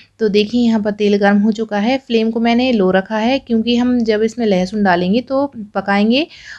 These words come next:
और एकदम लहसुन भी कुरकुरा होना चाहिए, इसलिए फ्लेम को लो ही रखेंगे और लो फ्लेम पर ही हम लहसुन को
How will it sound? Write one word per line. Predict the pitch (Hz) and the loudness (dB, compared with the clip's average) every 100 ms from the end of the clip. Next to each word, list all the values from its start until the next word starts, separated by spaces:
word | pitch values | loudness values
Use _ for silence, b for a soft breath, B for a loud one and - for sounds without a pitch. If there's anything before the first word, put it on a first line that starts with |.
| B | B
और | 226 226 | 0 2
एकदम | - 208 226 247 | 2 0 0 2
लहसुन | 214 202 226 214 | 2 2 0 -2
भी | 254 339 B B _ _ | -2 -2 B B _ _
कुरकुरा | 233 220 240 | 0 4 4
होना | 240 208 170 | 4 4 2
चाहिए, | 180 180 180 | 0 -2 0
इसलिए | 196 190 214 233 | -2 -6 -4 -4
फ्लेम | 240 - 196 196 | -4 -2 0 0
को | 202 330 b b b - | -2 -6 b b b 0
लो | 208 | 4
ही | 226 247 | 4 4
रखेंगे | 214 220 214 277 | 2 -2 -2 -2
और | 233 208 | -2 -2
लो | 196 208 | 0 0
फ्लेम | 214 220 196 | -2 -4 -2
पर | 190 | -2
ही | 196 | 0
हम | 233 | 2
लहसुन | 220 185 175 185 | 2 0 -4 -6
को | 269 339 | -6 -8